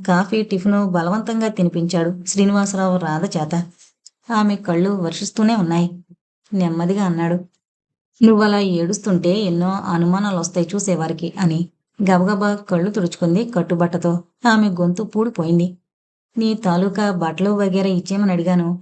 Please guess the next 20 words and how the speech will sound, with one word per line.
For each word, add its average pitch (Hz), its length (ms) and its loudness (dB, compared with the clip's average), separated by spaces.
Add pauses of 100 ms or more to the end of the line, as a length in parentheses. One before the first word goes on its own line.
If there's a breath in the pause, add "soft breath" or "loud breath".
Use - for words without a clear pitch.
(100)
వాడు 175 260 2
మూర్ఖుడు, 185 600 -2 (100)
ఏమీ 196 280 2
తీసుకెళ్ళడానికి 196 680 -2
వీల్లేదన్నాడు. 175 680 0 (840)
కనీసం 208 580 0
అమ్మా 180 300 2
నాన్న 214 300 0
కలిసి 214 300 -4
తీయించుకున్న 208 480 0
ఫోటో 185 300 0
అన్నా 196 200 0
తెచ్చుకునేదాన్ని." 180 800 0 (680)
"అదా, 180 460 2 (280)
ఎలాగో 180 380 4
సంపాదించిస్తాలే, 175 1000 -2 (180)
మళ్ళీ 185 460 2
ఆ 185 120 0
ఊరు 185 240 0
వెళ్తుంటానుగా. 185 760 -2